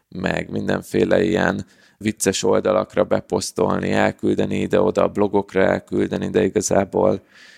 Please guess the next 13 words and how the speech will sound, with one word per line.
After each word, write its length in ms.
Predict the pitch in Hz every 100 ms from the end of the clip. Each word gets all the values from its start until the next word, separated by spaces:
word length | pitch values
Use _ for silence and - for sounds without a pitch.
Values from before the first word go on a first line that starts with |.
| _
igazából 560 | - 95 95 98 95 101
nem, 380 | 104 101 98 92
nem 200 | 98 98
nagyon 640 | 92 90 - 90 92 87 - - _ - - - -
érdekelt 500 | 78 - 85 - -
senkit 440 | - - - -
ez 120 | - 82
a 80 |
remek 300 | 82 82 85
kis 180 | - -
bullshit 460 | - 95 95 - 98
generátor, 640 | - 90 95 98 98 95
generátor. 800 | 92 95 98 104 110 - 127